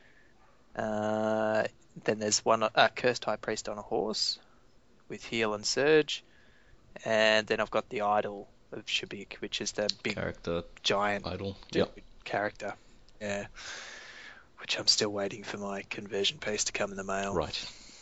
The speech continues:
Speaker 1: <coughs> Sorry, excuse me.
Speaker 2: Oh,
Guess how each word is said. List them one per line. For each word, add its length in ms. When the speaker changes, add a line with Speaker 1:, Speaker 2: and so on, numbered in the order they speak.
Speaker 1:
<coughs> 60
Sorry, 260
excuse 260
me. 60
Speaker 2:
Oh, 440